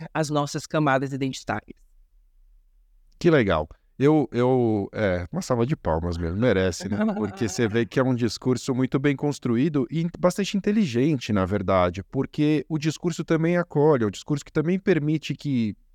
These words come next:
Speaker 2: as pessoas pensem diferente e tá tudo bem. Eu, é, ouvindo, né, os dois aqui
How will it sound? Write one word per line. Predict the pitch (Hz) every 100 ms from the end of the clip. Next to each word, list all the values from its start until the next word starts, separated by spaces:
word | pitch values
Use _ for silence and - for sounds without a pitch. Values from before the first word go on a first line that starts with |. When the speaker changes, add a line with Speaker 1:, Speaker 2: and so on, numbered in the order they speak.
| -
Speaker 2:
as | 180
pessoas | - 170 180 -
pensem | 180 - 185
diferente | 170 196 175 151 165 - -
e | 185
tá | 190
tudo | 180 190 180
bem. | 143 139 135 - _ _ _ -
Eu, | 143 160 113
é, | - 110 104 98 -
ouvindo, | 127 110 127 160 107 85 -
né, | 110 113
os | 92 98 82
dois | 110 107 92
aqui | 87 117 117